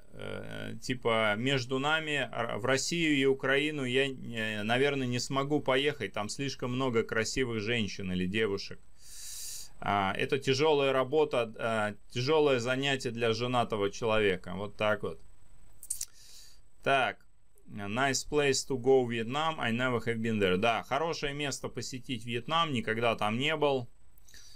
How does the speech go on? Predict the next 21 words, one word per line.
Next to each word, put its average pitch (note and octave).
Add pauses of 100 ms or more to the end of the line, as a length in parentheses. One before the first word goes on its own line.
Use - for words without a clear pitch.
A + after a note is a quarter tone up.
(280)
А, G#2
«Моя D3+
семья C#3+
из A#2+
Италии, D3
Катанзаро». C3 (800)
Вон F#2
оно A2+
как. -
То -
есть -
он G#2
живёт A#2+
в -
Мадриде, A#2
при G#2
этом A2+
его G#2+
семья G#2+
из G2+
Италии. F#2